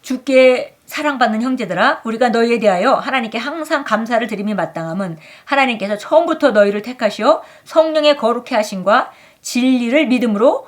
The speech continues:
구원을 받게 하심이니." 여기서 이미, 어, 구원을 받게 되었는데요. 그것은 바로 진리를 믿음으로, 예, 성령의 거룩케 하심과 진리를 믿음으로 이미 구원을 받게 되었습니다. 예, 그리고 그것이 바로 우리가 진리를 믿는 것, 그런 과정을 통해서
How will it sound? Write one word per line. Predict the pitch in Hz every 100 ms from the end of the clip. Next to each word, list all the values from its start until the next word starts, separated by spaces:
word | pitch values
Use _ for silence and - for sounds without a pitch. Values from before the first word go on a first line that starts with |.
| _
구원을 | - 226 233 240
받게 | 190 208
하심이니." | 190 185 165 170 165 160 160 _ -
여기서 | 196 202 - - - - _
이미, | 247 277 285 285 185 160 _ _ _
어, | 196 202 202
구원을 | - 262 269 269 349 - _ -
받게 | 196 - 262
되었는데요. | 247 214 190 175 220 302
그것은 | - 226 233
바로 | 190 254 320 - -
진리를 | 262 269 247 254
믿음으로, | 208 262 269 214 156 139 _ _ _ _ 180
예, | 185 170 160 -
성령의 | - 330 330 302
거룩케 | 285 233 247
하심과 | 247 233 208 254
진리를 | 262 254 233 247
믿음으로 | 196 202 196 269 220
이미 | 208 240
구원을 | 233 214 220
받게 | 160 -
되었습니다. | 175 156 165 - 170 - _ _ _ _
예, | - 170
그리고 | 180 170
그것이 | 208 180
바로 | 175 165 214 208 156 - -
우리가 | 190 196 170 180 196 165 156 - -
진리를 | - 214 202 202 190
믿는 | 208 240 269 202
것, | 214 - -
그런 | 202 196
과정을 | - 160 180 170
통해서 | 180 160 254 226